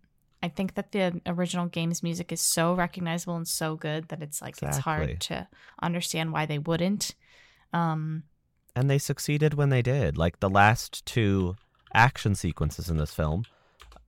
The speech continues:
Speaker 2: which happened, like, back to back, both of those used Mario music. And that was my favorite part of the movie to watch because, like,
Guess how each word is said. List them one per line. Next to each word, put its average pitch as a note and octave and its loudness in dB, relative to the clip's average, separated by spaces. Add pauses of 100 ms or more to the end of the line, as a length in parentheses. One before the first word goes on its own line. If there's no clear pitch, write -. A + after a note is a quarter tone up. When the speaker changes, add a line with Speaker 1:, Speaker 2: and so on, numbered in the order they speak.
Speaker 2:
which - -4
happened, F2+ 0
like, D#2+ -2
back E2+ 2
to - -8
back, F2+ 2 (320)
both A#2 8
of C#3+ 2
those F#2+ 6
used F2 0
Mario G#2+ 6
music. C2+ -2 (580)
And G#2 4
that B2 6
was D3+ 4
my C#3+ 6
favorite B2+ 6
part G#2+ 6
of G2+ 2
the - 2
movie F#2+ 6
to G2 -2
watch F#2 6
because, F2+ -2
like, D#2+ 0